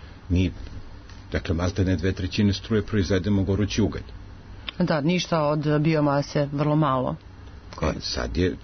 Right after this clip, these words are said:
Speaker 1: sad recimo se razvije jedan projekat unapređenja korišćenja
Speaker 2: Mhm.
Speaker 1: biomase, ali pre svega u sistemima za, za, u, u, u toplanama,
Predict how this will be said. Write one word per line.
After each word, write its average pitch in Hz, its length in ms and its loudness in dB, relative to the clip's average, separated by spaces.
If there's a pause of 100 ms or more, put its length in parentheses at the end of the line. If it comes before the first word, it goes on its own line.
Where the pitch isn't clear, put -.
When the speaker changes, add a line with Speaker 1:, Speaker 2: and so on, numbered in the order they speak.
Speaker 1:
sad 67 280 -4
recimo 73 360 -2
se - 140 -4
razvije 57 380 -6
jedan 76 180 -6
projekat 71 480 -6
unapređenja 78 560 -2
korišćenja 69 460 -6
Speaker 2:
Mhm. 65 80 -4
Speaker 1:
biomase, 165 540 0 (460)
ali 78 220 -4
pre - 160 -2
svega 90 260 0
u 95 40 0
sistemima 85 600 -2
za, 85 360 -2 (360)
za, 85 120 -4 (240)
u, 92 40 -2
u, 95 480 -2
u 98 120 0
toplanama, 87 560 0